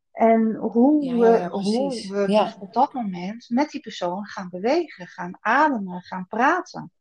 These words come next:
Speaker 1: En het is natuurlijk heel anders.
Speaker 2: Ja.
Speaker 1: Eh, en als je dan bijvoorbeeld weer kijkt naar iemand die, nou ja, ik noem maar wat, een hart- en vaatziekteprobleem heeft,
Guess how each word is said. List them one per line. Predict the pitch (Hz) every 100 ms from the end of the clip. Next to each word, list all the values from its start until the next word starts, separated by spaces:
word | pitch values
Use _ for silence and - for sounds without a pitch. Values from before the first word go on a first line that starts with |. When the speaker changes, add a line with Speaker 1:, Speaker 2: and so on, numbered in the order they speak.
| _ _ _ _ _ _ _ _
Speaker 1:
En | - 185
het | 190
is | 254
natuurlijk | 247 320 - - -
heel | 427 381 -
anders. | 285 262 180 180 190
Speaker 2:
Ja. | 208 165 -
Speaker 1:
Eh, | 214 202 202
en | 220 220 -
als | 240
je | -
dan | 233 233
bijvoorbeeld | 233 240 240 233
weer | 220 214
kijkt | 220 214 208
naar | 208 214
iemand | 233 202 202 208 190
die, | 185 214 208 202 - - - - _ _
nou | - 185 170
ja, | 175 -
ik | 196 185
noem | 190
maar | 185 180
wat, | 180 170 -
een | - 185
hart- | 170 214 -
en | 185
vaatziekteprobleem | - 277 339 - 214 - 170 165 _ 170 165 160 160
heeft, | 156 170 330 _